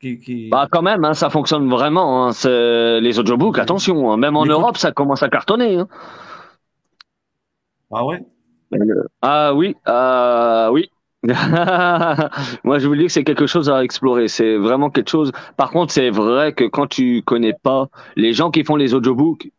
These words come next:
Speaker 2: ils te font chier, ils te font cher. Quand je vois le prix, ça me fait pleurer. Je l'ai, moi, je le ferai, je le ferai moins cher que largement.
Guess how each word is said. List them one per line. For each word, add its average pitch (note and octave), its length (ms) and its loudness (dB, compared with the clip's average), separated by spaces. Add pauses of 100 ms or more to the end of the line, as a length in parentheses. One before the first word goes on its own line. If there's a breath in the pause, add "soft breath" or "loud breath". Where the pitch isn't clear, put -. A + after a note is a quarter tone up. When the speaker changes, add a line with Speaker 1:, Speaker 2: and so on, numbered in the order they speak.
Speaker 2:
ils G2 180 -2
te B2+ 200 0
font C#3 300 -4
chier, C3+ 400 -2
ils A2 140 0
te A#2+ 160 0
font C#3+ 240 -4
cher. C#3 440 -2 (760 loud breath)
Quand A#2 180 -2
je A#2 120 0
vois D3+ 200 2
le E3+ 100 -2
prix, F3+ 280 -2
ça A2+ 160 -2
me G#2 80 -2
fait G2 140 0
pleurer. A#2+ 460 -2 (600 loud breath)
Je A#2+ 120 -4
l'ai, B2 160 0
moi, C#3+ 220 2
je C#3 120 0
le C3+ 80 -2
ferai, G3 220 0
je B2+ 80 0
le A2 60 0
ferai - 140 0
moins A2+ 200 0
cher - 240 -4
que A#2+ 100 0
largement. G2 640 -2